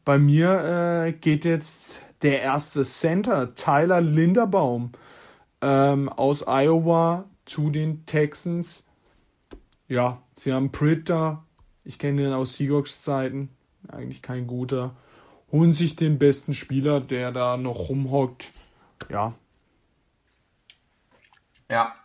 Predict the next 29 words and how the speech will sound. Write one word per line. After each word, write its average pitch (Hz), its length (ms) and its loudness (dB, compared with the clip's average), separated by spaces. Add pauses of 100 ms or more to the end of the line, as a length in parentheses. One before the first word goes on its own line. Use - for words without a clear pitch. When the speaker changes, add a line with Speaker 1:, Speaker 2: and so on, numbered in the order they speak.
(120)
Speaker 2:
also 113 300 -4
bei 113 140 0
mir 117 440 0 (380)
sind 135 260 0
ja 127 80 2
noch 117 180 0
die 113 100 -8
Packers 113 380 0
hier 117 160 2
auf 110 200 2
der 117 100 -4
Position. 131 680 -2 (880)
Wir 110 320 -2
wissen 123 220 0
alle, 107 380 2
die 107 120 -12
Packers 110 360 -4
haben 120 120 -2
keinen 120 240 -2
Wide 123 180 0
Receiver 123 340 0
mehr. 120 380 0 (100)
Sie 107 180 -10
müssen 127 340 0
jetzt 117 240 0
einen 107 120 -2
Wide 104 180 0
Receiver 101 340 -2
holen. 139 480 2